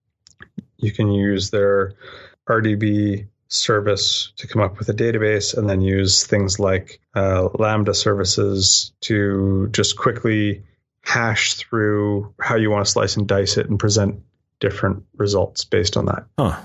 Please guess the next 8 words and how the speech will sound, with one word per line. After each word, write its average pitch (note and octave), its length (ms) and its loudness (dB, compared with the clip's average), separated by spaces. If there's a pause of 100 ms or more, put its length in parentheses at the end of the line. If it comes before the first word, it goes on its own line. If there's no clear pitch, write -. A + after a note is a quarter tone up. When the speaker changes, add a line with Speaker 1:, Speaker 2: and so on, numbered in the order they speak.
(240)
Speaker 1:
Um, G2+ 340 0
which - 360 0
is - 220 2
something C#3+ 320 0
that A2+ 100 2
I G#2+ 60 2
want G#2+ 280 -2 (180)
to G2+ 640 0